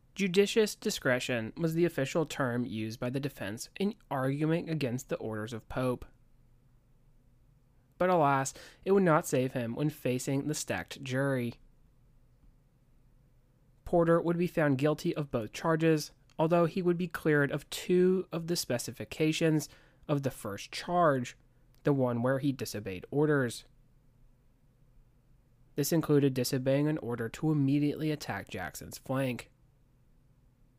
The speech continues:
If you recall, it was John Pope's own nephew who was tasked with delivering the order, and he had got lost,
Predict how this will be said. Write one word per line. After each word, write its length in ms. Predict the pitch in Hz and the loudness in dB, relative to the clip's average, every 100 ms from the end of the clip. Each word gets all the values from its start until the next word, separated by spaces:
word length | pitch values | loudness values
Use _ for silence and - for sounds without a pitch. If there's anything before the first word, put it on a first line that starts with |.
| _ _ _ _ _ _ _ _ _ _ _ - | _ _ _ _ _ _ _ _ _ _ _ -12
If 160 | 117 | -8
you 140 | 120 101 | -8 -8
recall, 360 | - 123 120 - - - | -8 -4 -4 -6 -20 -4
it 60 | 202 | 2
was 160 | 220 139 | 2 2
John 260 | 127 120 | -2 -4
Pope's 300 | - 113 - - | -6 -8 -10 -10
own 220 | 113 101 | -10 -8
nephew 480 | 113 - 156 135 123 - - _ - | -6 -6 -2 0 -2 -6 -20 _ 0
who 100 | 208 | 2
was 140 | 175 | 2
tasked 420 | - 127 117 - | -2 -6 -6 -10
with 140 | 156 - | -10 -2
delivering 480 | 160 131 127 139 | 0 0 0 0
the 80 | 151 | 0
order, 480 | - 110 107 95 - _ _ _ - | -2 -6 -6 -8 -10 _ _ _ -6
and 100 | 170 | -2
he 80 | 208 | 0
had 140 | 165 | -2
got 240 | 98 - | -6 -8
lost, 560 | 107 120 139 120 - | -6 -4 -2 -4 -10